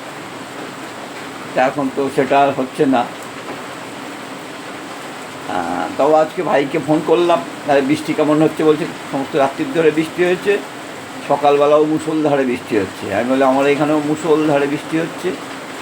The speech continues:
জলও জমে গেছে।" যাই হোক, সবাই ভালো থাকুন,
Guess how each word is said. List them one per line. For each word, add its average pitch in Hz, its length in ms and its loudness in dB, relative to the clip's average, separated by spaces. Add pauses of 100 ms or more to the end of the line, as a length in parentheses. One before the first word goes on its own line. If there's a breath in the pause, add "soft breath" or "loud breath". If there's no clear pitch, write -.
(220)
জলও 151 280 6
জমে 139 300 0
গেছে।" 104 280 -8 (2250)
যাই 131 160 4
হোক, 127 160 2
সবাই 139 180 4
ভালো 131 320 2
থাকুন, 156 280 2